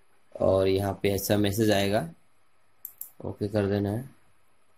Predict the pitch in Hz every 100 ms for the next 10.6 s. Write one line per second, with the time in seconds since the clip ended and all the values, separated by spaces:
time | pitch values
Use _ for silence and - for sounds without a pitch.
0 | - - - - - - - - - -
1 | - - - - - - - - 101 -
2 | 104 120 165 - _ - - - - -
3 | - - - 104 101 - 101 101 101 101
4 | 113 - - - - - - - - -
5 | - - - 98 104 120 - - - -
6 | - - - - - - - - - -
7 | - 101 101 117 120 - - - - -
8 | - - - 131 139 - - _ - -
9 | _ _ - - - - - - - 120
10 | - 110 107 107 117